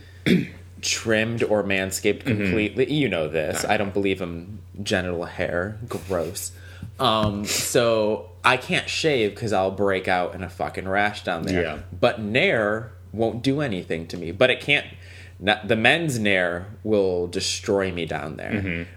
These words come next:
Speaker 1: But if it's, like, the spa, like, sensitive
Speaker 2: Yeah.
Speaker 1: Nair, then that's fine, and that, like, won't give me any bumps or rashes.
Speaker 2: Okay.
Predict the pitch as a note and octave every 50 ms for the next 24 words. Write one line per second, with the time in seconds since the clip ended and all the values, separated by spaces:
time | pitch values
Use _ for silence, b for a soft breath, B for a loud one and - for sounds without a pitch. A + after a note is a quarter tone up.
0 | - - - A2 G2+ G#2+ G#2 - A2+ G#2+ - - - A2 G#2 - G2 F#2 G2+ -
1 | - - - - - F2+ F2 F2 F2+ F#2 F#2+ G#2 G#2 G2 F#2+ F#2+ - - F#2+ F2
2 | F2+ F#2 - A2 A2 A#2+ A2 - G#2+ G2 F#2 E2+ - - D#2+ - C#3 C#3 C#3+ D3+
3 | D#3+ D#3 B2 A#2 G2+ G2+ G2+ G2+ F#2+ - - - - F#2 F2 F2 E2+ E2 F2 F2
4 | F2+ F#2+ F#2 F#2+ G#2 A2 G2+ F2+ G#2 G2+ F#2 F#2+ F2+ E2+ - F#2+ E2+ F#2 F#2 F2+
5 | F2 E2+ E2+ E2+ D#2+ F2+ F2 E2+ E2 - - F2+ E2 D#2+ E2+ E2+ F2 F2 F2 -
6 | - - - - - - D3+ F3 F3+ - - - - - -